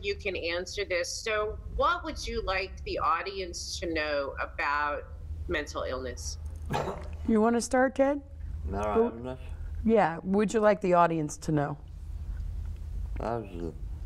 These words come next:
Speaker 3: kinda hard life living a illness.
Speaker 2: Kitty's helping.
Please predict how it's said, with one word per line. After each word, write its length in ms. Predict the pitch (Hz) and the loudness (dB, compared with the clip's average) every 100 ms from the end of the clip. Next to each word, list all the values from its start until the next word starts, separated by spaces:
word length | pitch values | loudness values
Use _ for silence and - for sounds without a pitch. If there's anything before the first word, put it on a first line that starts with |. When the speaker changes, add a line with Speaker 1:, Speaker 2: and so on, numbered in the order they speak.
| - - - - - - - - - | -8 -8 -8 -8 -6 -6 -8 -8 -6
Speaker 3:
kinda 240 | 120 117 85 | -4 -2 -2
hard 360 | 95 104 95 | -2 -2 -2
life 320 | 92 101 95 - - | 0 2 0 -4 -4
living 360 | 82 85 82 | -2 -2 -2
a 320 | 82 76 76 - - - - - | -4 -4 -4 -8 -12 -12 -10 -2
illness. 460 | 98 98 80 67 - - - - - - - - - - - - | -2 0 -4 -8 -10 -14 -14 -12 -12 -12 -12 -12 -12 -12 -14 -8
Speaker 2:
Kitty's 320 | - 170 165 | -2 2 2
helping. 600 | 160 143 143 - 139 131 | 4 2 0 -2 -2 -2